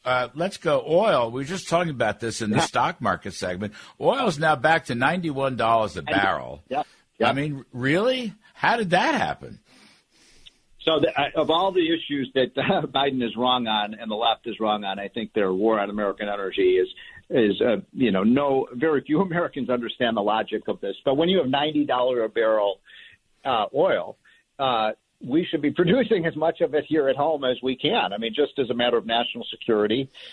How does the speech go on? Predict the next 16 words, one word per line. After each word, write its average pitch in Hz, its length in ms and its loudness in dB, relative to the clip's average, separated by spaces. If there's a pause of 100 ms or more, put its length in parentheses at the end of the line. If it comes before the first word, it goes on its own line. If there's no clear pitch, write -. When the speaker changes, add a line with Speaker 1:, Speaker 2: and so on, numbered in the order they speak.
(140)
Speaker 2:
and 143 260 2
as 123 120 0
a 120 40 0
matter 123 420 2
of 113 180 -4
economic 117 480 0
security 123 340 0
and 147 80 0
jobs. 185 420 0
I 127 60 0
mean, 123 260 0
it, 110 180 -2 (300)
I 143 140 2
don't 202 300 0
really 170 240 0
understand 143 840 -4